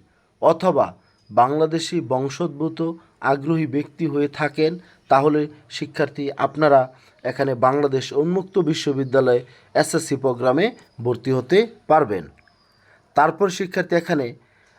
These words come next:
আমাদের এখানে যে বিষয়গুলো বলা হবে, শিক্ষা প্রণালী, আপনারা কিভাবে শিক্ষাটা গ্রহণ করবেন, আপনাদের সরাসরি বাংলাদেশ উন্মুক্ত বিশ্ববিদ্যালয়ে আপনারা অনলাইনের মাধ্যমে, অনলাইন প্ল্যাটফর্মের মাধ্যমে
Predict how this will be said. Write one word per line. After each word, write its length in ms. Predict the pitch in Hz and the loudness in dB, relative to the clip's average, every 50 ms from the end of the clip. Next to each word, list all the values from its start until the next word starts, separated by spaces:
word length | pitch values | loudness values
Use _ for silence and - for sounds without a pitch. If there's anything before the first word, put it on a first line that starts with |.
| _ _ _ | _ _ _
আমাদের 280 | 117 143 165 160 156 180 | 0 0 2 2 2 2
এখানে 280 | 180 175 180 190 180 175 | 2 2 2 -2 -4 -2
যে 120 | 131 147 156 | -2 -2 -2
বিষয়গুলো 460 | 147 156 170 - - 170 151 156 156 151 | -2 -2 -4 -4 -4 -2 -2 0 0 2
বলা 220 | 135 139 143 156 | 4 4 6 6
হবে, 260 | 156 147 139 120 123 123 147 - _ _ _ _ _ _ _ _ _ - | 4 2 0 -2 -4 -4 -6 -10 _ _ _ _ _ _ _ _ _ -12
শিক্ষা 400 | - - 202 180 - - 196 170 | -8 -6 -6 -6 -4 -2 -2 -2
প্রণালী, 440 | 175 - 175 175 180 175 165 151 147 - - | 0 0 2 4 4 4 4 4 0 -2 -2
আপনারা 360 | - 202 - - 196 185 180 175 | -2 -2 -2 0 0 0 0 0
কিভাবে 420 | 175 - 175 170 160 180 160 165 160 | -2 -4 -4 -2 0 0 -2 -2 -4
শিক্ষাটা 480 | - - 175 170 - 160 147 143 135 120 | -6 -8 -10 -8 -4 -2 0 0 0 0
গ্রহণ 340 | 117 139 151 151 147 139 131 | -2 -2 -2 0 -2 -4 -4
করবেন, 380 | - 131 117 110 101 95 87 - - _ _ _ _ _ - | -4 -2 -2 -2 -4 -6 -8 -12 -18 _ _ _ _ _ 0
আপনাদের 440 | 123 135 - - 180 175 160 170 | 0 0 2 2 0 2 2 0
সরাসরি 680 | 151 - - - 170 160 175 175 175 - 175 156 160 185 214 - - _ _ - - 113 | -2 -4 -4 -2 2 4 4 4 4 0 -4 -4 -4 -6 -8 -12 -18 _ _ -20 0 2
বাংলাদেশ 440 | 127 139 151 165 160 143 151 139 - 156 | 2 4 4 4 2 2 0 -2 -2 -4
উন্মুক্ত 300 | 160 170 170 165 - 175 | -4 -4 -4 -4 -4 -4
বিশ্ববিদ্যালয়ে 800 | 165 156 165 160 - 156 147 147 143 135 151 147 147 156 175 202 208 - _ _ _ _ - | -4 -2 -4 -4 -4 -4 -4 -4 -2 0 2 2 2 2 0 0 -4 -8 _ _ _ _ -4
আপনারা 340 | 123 127 - - 151 143 135 - - | -4 -2 0 2 2 4 2 2 2
অনলাইনের 560 | 127 135 143 147 151 160 170 175 180 185 175 165 151 | 0 0 2 2 4 4 4 4 2 0 2 4 4
মাধ্যমে, 380 | 143 135 117 135 135 139 165 214 247 - _ _ _ _ | 4 4 2 0 -2 -2 -2 -4 -6 -8 _ _ _ _
অনলাইন 420 | - 135 147 151 156 165 170 180 180 175 - - | -4 -2 0 2 4 4 2 2 0 -6 -8 -4
প্ল্যাটফর্মের 600 | - 143 143 139 139 - - 156 147 147 147 143 | 0 0 0 0 -2 -2 -2 0 2 2 2 2
মাধ্যমে 440 | 139 139 131 127 127 139 139 160 196 | 2 2 2 2 2 0 0 0 -2